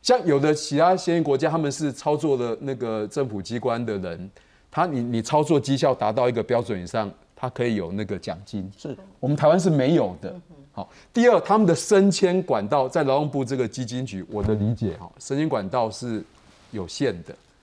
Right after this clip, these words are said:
Speaker 1: 因为这个局在劳动部各单位里面，劳动部各单位都是劳工行政直系的高考公务员，他们不是劳工行政直系，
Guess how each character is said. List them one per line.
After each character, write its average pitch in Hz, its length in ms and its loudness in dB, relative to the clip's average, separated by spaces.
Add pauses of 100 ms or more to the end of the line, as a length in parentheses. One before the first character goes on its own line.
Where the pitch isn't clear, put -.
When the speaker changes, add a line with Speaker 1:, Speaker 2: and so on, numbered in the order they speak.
(340)
Speaker 1:
因 214 80 0
为 233 80 4
这 262 140 2
个 214 140 6
局 120 500 -6 (180)
在 185 180 0
劳 156 160 2
动 180 120 2
部 160 200 2
各 175 200 2
单 156 260 0
位 147 180 2
里 95 180 -8
面， 123 340 -4 (240)
劳 147 100 2
动 208 80 2
部 202 60 2
各 190 140 2
单 175 100 6
位 180 120 4
都 160 160 2
是 151 160 -2
劳 123 180 2
工 147 240 -2
行 113 260 -8
政 127 220 -4
直 101 240 -10
系 110 300 -10 (1160)
的 113 120 -4
高 139 180 2
考 98 280 -6
公 113 260 -4
务 110 80 -4
员， 95 100 -8 (440)
他 185 120 0
们 165 140 4
不 120 140 -4
是 143 120 -2
劳 110 140 0
工 113 180 -4
行 98 220 -8
政 98 180 -6
直 85 200 -14
系， 95 200 -12